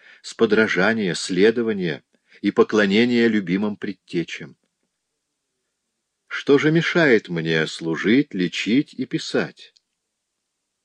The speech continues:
Я думаю, не лишение и скитание, не неустойчивость и частые перемены, а господствующий в наши дни дух трескучей фразы,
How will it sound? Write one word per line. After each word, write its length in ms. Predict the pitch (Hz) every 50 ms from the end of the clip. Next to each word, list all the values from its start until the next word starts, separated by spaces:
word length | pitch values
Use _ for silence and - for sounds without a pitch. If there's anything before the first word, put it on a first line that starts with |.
| _ _ _ _ _
Я 240 | - - 143 147 143
думаю, 480 | 147 147 143 139 135 131 127 127 123 -
не 180 | 110 107 113
лишение 680 | 110 113 110 - - - 101 98 98 101 101 98 98 107
и 100 | - 107
скитание, 800 | 98 - - - - 87 - 101 95 95 92 92 87 87 90 - _ _ _ _ _ _ _ _ _ _ _ _ _ _ _ _ _ _ _ _
не 140 | - 120 143
неустойчивость 1120 | 143 151 151 139 - - - - 113 113 113 117 - - - 117 110 110 - - - - -
и 120 | - 113
частые 540 | 107 - - 110 107 104 - - - 98 101
перемены, 600 | 98 - 101 95 101 95 92 95 98 95 92 87 - _ _ _ _ _ _ _ _ _ _ _ _ _
а 300 | 92 92 92 90 92 90
господствующий 1080 | 80 98 92 - - - 123 139 143 - - - - 120 123 117 110 - - - 107 98
в 60 | 92
наши 340 | 101 117 113 - - 117 98
дни 240 | 87 98 110 113 104
дух 340 | 85 95 107 113 - -
трескучей 640 | - - 101 98 - - - 113 113 - - - 113
фразы, 640 | 107 - - 120 127 123 120 113 - 87 78 71 -